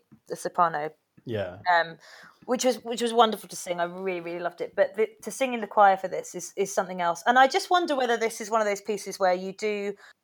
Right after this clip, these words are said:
Speaker 1: love it more once you've sung it.
Speaker 2: Yeah,
Speaker 1: Um,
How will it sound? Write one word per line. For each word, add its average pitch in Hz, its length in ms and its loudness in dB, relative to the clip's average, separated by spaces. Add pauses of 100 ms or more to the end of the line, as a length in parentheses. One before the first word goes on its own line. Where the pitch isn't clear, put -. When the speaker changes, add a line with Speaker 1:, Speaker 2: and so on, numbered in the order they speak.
Speaker 1:
love 214 320 8
it 185 160 0
more 175 480 2
once 170 260 0
you've 185 120 -6
sung 165 280 2
it. - 140 -10 (600)
Speaker 2:
Yeah, 107 640 4
Speaker 1:
Um, 104 60 -10